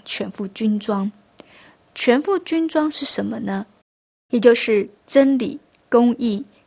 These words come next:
平安的福音、信德、救恩。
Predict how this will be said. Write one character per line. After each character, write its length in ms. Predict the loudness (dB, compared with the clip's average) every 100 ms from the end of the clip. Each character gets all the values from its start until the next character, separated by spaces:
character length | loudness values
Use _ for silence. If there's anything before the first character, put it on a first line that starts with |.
| _
平 240 | -4 0 0
安 220 | 2 0
的 140 | 0
福 320 | -2 -8 -8 -2
音、 360 | 0 2 0 -4 _ _ _ _ _
信 380 | -10 0 2 2
德、 360 | 0 -2 -2 -6 _
救 280 | -2 2 4
恩。 440 | 4 4 4 2